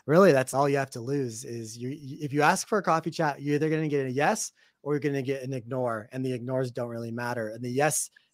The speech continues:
can be, you know, almost life-changing at the end of the day. And I think you're right that people are more willing to help than you think, especially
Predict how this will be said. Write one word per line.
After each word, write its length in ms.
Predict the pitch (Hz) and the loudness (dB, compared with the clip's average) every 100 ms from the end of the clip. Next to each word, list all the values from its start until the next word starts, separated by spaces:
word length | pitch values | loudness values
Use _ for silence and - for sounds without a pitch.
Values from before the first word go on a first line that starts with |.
| - | -10
can 160 | 139 | -6
be, 460 | 131 131 123 117 123 _ - | -4 -2 -2 -6 -10 _ -12
you 120 | 139 | -8
know, 100 | 127 | -4
almost 340 | 127 139 - | -2 -2 -2
life-changing 500 | 131 151 - 120 110 | -2 -2 -4 -8 -10
at 60 | 117 | -14
the 60 | 123 | -18
end 120 | 131 | -20
of 60 | |
the 80 | - | -20
day. 220 | - - _ _ _ _ - | -20 -20 _ _ _ _ -4
And 100 | 147 | 0
I 60 | |
think 260 | 143 240 214 | 2 0 4
you're 140 | 165 | 8
right 180 | 160 123 | 8 6
that 140 | 127 - | 0 -2
people 240 | 196 175 | 0 4
are 160 | 147 143 | 4 4
more 160 | 135 | 0
willing 320 | 135 131 127 - | -2 -2 -4 -6
to 120 | 131 | -8
help 280 | 123 131 123 | -6 -8 -8
than 120 | 120 | -10
you 80 | 120 | -10
think, 300 | - 175 202 | -2 -2 -2
especially 800 | 135 - - 190 196 196 160 131 | -4 -6 -4 -2 0 2 2 2